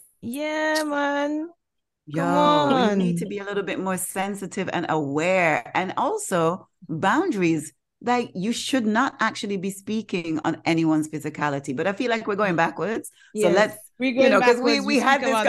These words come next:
Speaker 3: that so many
Speaker 2: conversation. We
Speaker 3: times.
Speaker 2: speak about it so many times. For those of you who are
Speaker 3: Yes.
Speaker 2: new to the show, I will let you know which episode. We'll put that in the show notes where we actually spoke about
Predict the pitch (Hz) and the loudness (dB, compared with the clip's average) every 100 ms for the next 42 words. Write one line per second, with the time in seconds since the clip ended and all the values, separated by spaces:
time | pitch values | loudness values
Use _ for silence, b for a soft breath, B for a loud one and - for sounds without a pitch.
0 | 214 226 233 233 220 220 202 165 160 175 | 4 2 0 2 2 2 2 0 0 -2
1 | 302 311 277 247 226 202 277 294 277 240 | 0 2 4 4 4 2 0 0 0 -2
2 | 220 185 170 160 170 208 170 202 220 226 | -4 -4 -4 -6 -8 -8 -6 0 0 2
3 | 202 208 208 196 185 190 202 202 180 - | 0 -2 0 0 0 -2 -2 -2 -2 -2
4 | 160 151 B B B - 190 185 190 220 | -2 -2 B B B -2 -2 0 4 4
5 | 208 220 247 285 254 190 170 165 202 208 | 4 2 2 2 2 2 0 0 -2 -4
6 | 196 - 190 185 170 165 147 156 - 254 | -8 -4 -4 -2 -4 -2 -2 -2 -2 0
7 | 226 214 196 180 185 170 147 104 - 165 | 0 0 -2 -4 -2 -2 -2 -4 -2 0
8 | 165 - 160 180 160 - 160 156 156 143 | 2 0 -2 -6 -8 -6 -6 -4 -4 -2
9 | 139 | -2